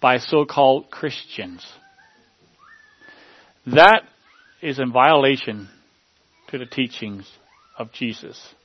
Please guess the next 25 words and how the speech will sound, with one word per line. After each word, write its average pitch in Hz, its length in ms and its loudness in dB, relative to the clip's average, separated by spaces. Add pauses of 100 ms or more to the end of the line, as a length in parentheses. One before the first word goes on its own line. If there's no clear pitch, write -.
(1300)
That 180 280 6
is 170 200 -4
confusing 147 640 -4
the 127 140 -4
Old 156 340 0
Testament 123 680 -6
and 123 180 -8
the 113 60 -6
New 117 200 -4
Testament 110 500 -12
covenant. 104 500 -14 (1700)
The 131 80 -2
Pilgrim 226 480 2
Church - 540 -2 (1000)
is 165 280 -2
a 151 240 0
defenseless 147 1040 -8
church. - 340 -10 (1600)
And 147 220 0
in 156 100 0
a 151 60 0
sense, 208 480 2
it 151 240 -8
gives 196 260 2
itself 180 440 0